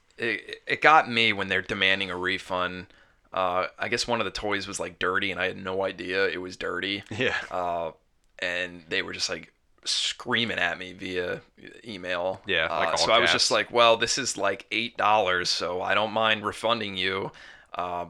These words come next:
Speaker 1: but I didn't, I didn't actually think about, like, standing my ground and just saying, "Hey, look at the fine print. I don't take refunds."
Speaker 2: Yeah.
Speaker 1: But I guess, uh, there were grounds there where I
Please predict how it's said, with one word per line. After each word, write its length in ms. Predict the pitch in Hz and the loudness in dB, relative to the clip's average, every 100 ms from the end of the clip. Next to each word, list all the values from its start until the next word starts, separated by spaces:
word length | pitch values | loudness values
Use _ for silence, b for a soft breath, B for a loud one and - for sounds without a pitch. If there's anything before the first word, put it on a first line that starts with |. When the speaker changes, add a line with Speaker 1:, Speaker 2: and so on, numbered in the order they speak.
| - | 2
Speaker 1:
but 100 | 110 | 4
I 80 | 117 | 4
didn't, 140 | 123 113 104 | 2 -2 0
I 120 | 85 110 | 2 2
didn't 120 | 139 | 2
actually 220 | 123 107 | 0 0
think 140 | 107 104 | -2 0
about, 160 | 95 | 0
like, 100 | 90 | 0
standing 460 | - - 104 104 95 | 0 0 0 -2 -4
my 100 | 92 | -6
ground 340 | 87 92 92 | -2 0 0
and 80 | 87 | -2
just 140 | 92 - | -2 -2
saying, 220 | 98 95 | 0 2
"Hey, 140 | 107 | 2
look 160 | 101 101 | 2 -2
at 60 | 95 | -6
the 80 | |
fine 280 | - 101 98 | -2 2 2
print. 300 | - 104 95 90 | 2 -2 0 0
I 80 | 101 | -2
don't 180 | 98 | -2
take 220 | - 98 - | -6 -6 -6
refunds." 680 | 95 92 - 82 82 - - b | -10 -8 -8 -8 -8 -10 -12 b
Speaker 2:
Yeah. 260 | 98 90 85 | -2 2 2
Speaker 1:
But 160 | 90 _ - | 0 _ -6
I 100 | 95 | -2
guess, 280 | 98 - | -2 -2
uh, 140 | 98 - | -4 -2
there 100 | 101 | -4
were 100 | 90 | -4
grounds 480 | 95 101 95 92 92 | 0 2 2 -2 -6
there 200 | 90 95 | -4 -4
where 220 | 92 92 | -2 0
I 200 | 95 90 | 0 0